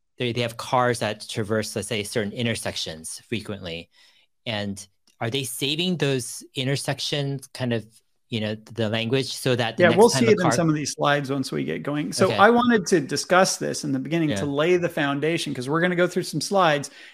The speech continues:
Speaker 2: and it will, uh, in-, it'll illustrate various aspects of what I just talked about. But it's easier to explain. I, I felt like it was easier to
Speaker 1: Yeah.
Speaker 2: explain at what the point is up front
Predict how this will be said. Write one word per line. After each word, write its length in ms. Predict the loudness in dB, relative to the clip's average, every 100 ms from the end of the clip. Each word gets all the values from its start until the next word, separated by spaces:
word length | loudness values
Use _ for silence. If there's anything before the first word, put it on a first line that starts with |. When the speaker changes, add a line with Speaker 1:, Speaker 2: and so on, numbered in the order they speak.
| _
Speaker 2:
and 120 | 2 2
it 80 |
will, 180 | 2 0
uh, 140 | 0 -2 0
in-, 160 | 0 2
it'll 240 | 2 2 6
illustrate 520 | 6 6 4 -2 -2
various 300 | -2 -2 -2
aspects 560 | -2 -2 -2 -8 -10 -10
of 80 | -8
what 100 | -6
I 80 | -6
just 220 | -10 -2
talked 280 | 2 2 0
about. 260 | -8 -8 -12 -20 _
But 200 | 2 2 2
it's 200 | 0 4
easier 340 | 2 4 2
to 80 | 2
explain. 440 | -4 -4 0 0 0
I, 180 | -4 -4 _
I 120 | 0 2
felt 220 | 0 -2
like 180 | -2 -2
it 60 |
was 160 | -2 0
easier 200 | 2 2
to 60 | 0
Speaker 1:
Yeah. 40 |
Speaker 2:
explain 420 | -4 0 4 4
at 120 | 2 -2
what 260 | -2 -2
the 80 | -4
point 380 | -2 0 0 -2
is 220 | -6 -6
up 140 | -8 -6
front 420 | -2 -2 -2 -8